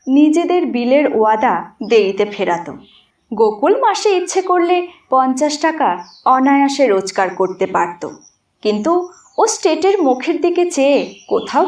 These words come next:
ঘুষ নিত না। ফলে ওর আমলে টাকা বেশি আদায় হতে লাগলো। ম্যানেজারের নজর পড়ল ওর দিকে। সংসার সেরেস্তার নায়েবের পদ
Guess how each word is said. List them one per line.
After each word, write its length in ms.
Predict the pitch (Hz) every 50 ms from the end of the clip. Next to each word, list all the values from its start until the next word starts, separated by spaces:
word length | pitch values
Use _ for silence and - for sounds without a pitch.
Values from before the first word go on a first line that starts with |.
| - -
ঘুষ 260 | 220 208 214 - -
নিত 200 | 202 185 - -
না। 260 | 175 170 156 - - - - - - - - _ -
ফলে 420 | - - 392 381 392 403 440 440 -
ওর 200 | - 311 330 349
আমলে 560 | 392 392 392 403 415 392 339 262 196 - 196 - - _ _ -
টাকা 380 | 269 269 269 - - 302 302
বেশি 420 | 302 220 196 214 208 202 - 254 214
আদায় 320 | 180 170 - 175 170 196
হতে 260 | 185 202 196 208 196
লাগলো। 400 | 185 175 165 160 160 156 135 - - - _ _ _ _ _ _ -
ম্যানেজারের 840 | 254 262 285 294 330 392 427 403 415 427 403 349 247 208 254 370 - - 214
নজর 520 | 208 214 226 220 220 214 233 254 247 254 -
পড়ল 240 | 208 190 185 185 190
ওর 340 | 175 - 196 196 190 185 185
দিকে। 420 | 185 175 180 - - - 120 - - _ _ _ _ _ _ _ _ _ _ _ _ _ _ _ _ _
সংসার 580 | - - - 381 349 370 440 415 - 466 466 453
সেরেস্তার 640 | 453 453 440 427 427 427 427 - 440 415 415 370
নায়েবের 480 | 294 247 226 226 226 233 226 269 269 262 269 -
পদ 200 | 202 190 214